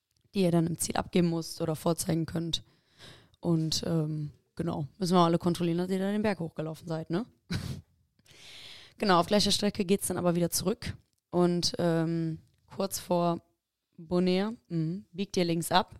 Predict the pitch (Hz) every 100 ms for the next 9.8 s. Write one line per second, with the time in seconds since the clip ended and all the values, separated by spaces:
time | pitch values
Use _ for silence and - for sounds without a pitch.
0 | - - - _ - - - - - 185
1 | 180 - 175 175 - 196 240 - 208 196
2 | 185 185 180 175 175 - 170 - 170 175
3 | 165 165 170 165 175 160 - - 160 -
4 | 180 160 - 165 160 - 175 165 - 226
5 | 208 - _ - - - - - 175 165
6 | 165 160 165 165 - 175 - 160 - -
7 | 160 - 156 147 - - - - 233 339
8 | - - _ _ - 180 - 185 - 175
9 | 170 - - 160 - 165 160 160